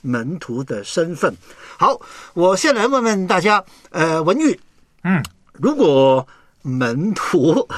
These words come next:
Speaker 1: 这个词，这两个字，第一个感觉是怎么感觉？
Speaker 2: 我感觉呢，首先这是，我既然是一个门徒呢，一定是入了某一个门派啊。
Speaker 1: 哦。
Speaker 2: <laughs> 然后里面有师傅，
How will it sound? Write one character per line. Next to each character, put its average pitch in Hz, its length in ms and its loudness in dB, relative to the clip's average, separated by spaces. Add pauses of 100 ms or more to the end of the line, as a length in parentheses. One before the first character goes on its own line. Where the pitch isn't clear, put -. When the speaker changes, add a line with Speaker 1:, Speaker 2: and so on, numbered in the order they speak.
Speaker 1:
这 208 100 -2
个 147 120 0
词， 135 440 -4 (240)
这 208 100 0
两 117 120 0
个 135 100 0
字， 165 220 -2 (360)
第 311 120 4
一 294 60 4
个 202 140 2
感 101 260 -4
觉 151 180 -2
是 143 220 -4 (260)
怎 107 160 -6
么 151 100 -6
感 107 220 -10
觉？ 113 240 -12 (400)
Speaker 2:
我 117 80 -10
感 90 300 -6
觉 101 160 -6
呢， 120 240 -6
首 98 180 -6
先 139 220 -4
这 151 100 -2
是， 131 300 -4 (320)
我 101 80 -12
既 139 140 -8
然 131 120 -2
是 147 160 -10
一 143 40 -8
个 143 120 -6
门 107 300 -4
徒 98 240 -10
呢， 110 160 -6
一 98 100 -8
定 139 160 -8
是 113 240 -8 (300)
入 196 220 -4
了 131 100 -2
某 101 240 -4
一 117 60 -10
个 139 280 -2 (160)
门 135 320 -2
派 165 440 0
啊。 92 200 -2 (240)
Speaker 1:
哦。 208 1300 2
Speaker 2:
<laughs> - 20 -
然 123 140 0
后 160 140 0
里 143 140 -2
面 147 180 -4
有 92 260 -4
师 - 260 -2
傅， 175 260 -2